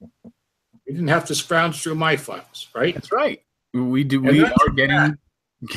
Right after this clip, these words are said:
Speaker 2: <laughs> we are getting more people to
Speaker 1: Yeah.
Speaker 2: send in their things.
Speaker 1: Yeah, and our reputation is at risk.
Speaker 2: Uh-oh.
Speaker 1: Yes, because this woman wrote to us before,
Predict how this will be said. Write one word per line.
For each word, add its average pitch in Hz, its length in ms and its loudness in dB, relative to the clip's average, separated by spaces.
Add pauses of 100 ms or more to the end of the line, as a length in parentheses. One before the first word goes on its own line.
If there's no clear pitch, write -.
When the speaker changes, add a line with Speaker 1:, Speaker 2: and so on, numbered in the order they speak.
Speaker 2:
<laughs> 165 80 6
we 143 140 8
are 151 160 8
getting 160 240 4
more 143 240 -6
people 151 260 -2
to 139 60 2
Speaker 1:
Yeah. 143 60 2
Speaker 2:
send 143 240 -6
in 143 100 -8
their 139 120 -4
things. 131 400 -4 (360)
Speaker 1:
Yeah, 139 220 -2
and 156 80 2
our 156 160 4
reputation 180 720 2
is 135 120 -10
at - 140 -10
risk. - 300 -6 (1160)
Speaker 2:
Uh-oh. 101 340 2 (640)
Speaker 1:
Yes, 127 320 6
because 139 400 2
this 202 220 4
woman 190 260 4
wrote 151 260 2
to 143 120 4
us 143 100 2
before, 135 680 -2